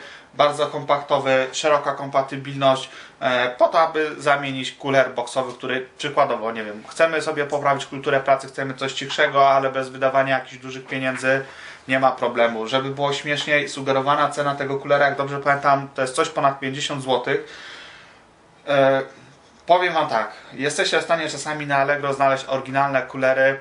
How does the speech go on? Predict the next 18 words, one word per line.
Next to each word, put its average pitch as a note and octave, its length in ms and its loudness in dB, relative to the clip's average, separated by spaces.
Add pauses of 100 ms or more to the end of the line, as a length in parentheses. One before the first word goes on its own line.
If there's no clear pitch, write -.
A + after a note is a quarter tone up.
(280)
e, B2 240 -6
do B2+ 100 -2
procesorów B2+ 520 -4
boxowe C3 380 4
w C3 40 -10
tej B2+ 180 -4
cenie, C3 420 0
tak B2 160 -4
więc B2 160 -10
nie C3 100 -6
ma C3 120 -2
wtedy B2 260 -8
sensu C3 340 -6
w B2 40 -6
ogóle B2 240 -2
kupowania B2+ 540 -2
takiego B2 380 -6
wyjca. C3+ 520 0